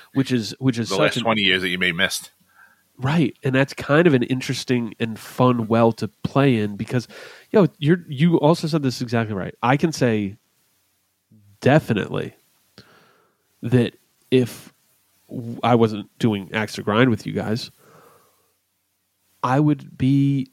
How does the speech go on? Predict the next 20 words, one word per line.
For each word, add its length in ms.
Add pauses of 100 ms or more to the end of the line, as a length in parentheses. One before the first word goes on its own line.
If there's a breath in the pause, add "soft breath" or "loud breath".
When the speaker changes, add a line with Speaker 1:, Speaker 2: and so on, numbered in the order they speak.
Speaker 1:
unaware 580
of 220
some 220
bands 260
that 100
I 60
really, 500
really 300
love 600 (120)
that 120
I 60
think 180
are 100
great 360
and 120
have 100
put 100
out 140
great 180
records. 380